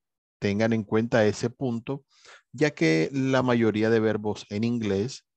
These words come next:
se conjugan de esa misma manera o se utilizan en frases afirmativas, negativas, preguntas, de ese mismo modo. Entonces es bueno que lo puedan recordar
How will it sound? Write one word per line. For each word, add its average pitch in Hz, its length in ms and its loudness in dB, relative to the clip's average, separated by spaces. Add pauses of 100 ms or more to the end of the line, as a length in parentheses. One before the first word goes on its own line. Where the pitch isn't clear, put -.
(260)
se - 320 -8
conjugan 156 800 -4
de 101 180 2
esa 107 180 -6
misma 101 420 -4
manera 101 540 -2 (300)
o - 180 -10
se - 160 -12
utilizan 110 880 -8 (480)
en 90 120 -12
frases 92 300 -10
afirmativas, 95 840 -4
negativas, 95 680 -6
preguntas, 143 640 -2 (600)
de 101 260 0
ese 98 180 -2
mismo 101 380 -2
modo. 90 400 -6
Entonces 101 320 -6
es 101 180 -2
bueno 98 440 -6 (340)
que - 160 -8
lo 82 140 -6
puedan 87 280 -2
recordar 123 600 -2